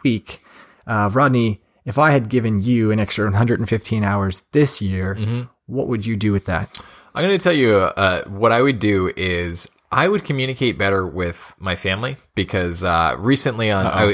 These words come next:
Speaker 2: I, I neglected some, uh, some group texts, I think. And I think I paid for it because on Sunday, beautiful Sunday, uh, wanted something to, to, to eat, some brunch, and, uh, I passed by a famous brunch place five minutes from my house,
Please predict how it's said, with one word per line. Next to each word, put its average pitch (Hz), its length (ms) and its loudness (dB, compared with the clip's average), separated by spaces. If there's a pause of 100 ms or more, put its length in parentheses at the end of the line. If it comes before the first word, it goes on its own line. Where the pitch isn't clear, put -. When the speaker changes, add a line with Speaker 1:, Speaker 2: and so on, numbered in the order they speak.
Speaker 2:
I, 107 80 2
I - 20 2
neglected 104 680 -2
some, 92 300 -2
uh, 82 260 -2 (460)
some 101 240 -4
group 98 240 -4
texts, - 380 -2
I 123 80 0
think. 151 340 -8 (480)
And 95 540 -2 (160)
I 95 140 0
think 101 180 -4
I 92 140 0
paid 156 260 -2
for 123 160 4
it 98 80 0
because 101 340 0 (400)
on 107 280 -4
Sunday, 151 520 0
beautiful 143 300 -2
Sunday, 135 440 0 (360)
uh, 104 360 2 (100)
wanted 127 420 0
something 131 360 -2
to, 110 180 2
to, - 280 -6
to - 220 -6
eat, 143 260 -6
some - 280 -2
brunch, 143 500 0
and, 98 360 -4
uh, 92 340 0
I 107 160 0
passed 113 360 -2
by 107 260 2
a 95 160 0
famous 123 360 -4
brunch 127 300 -2
place 135 240 0
five 113 240 2
minutes 117 200 -6
from 117 140 -8
my 107 140 -2
house, 143 440 -2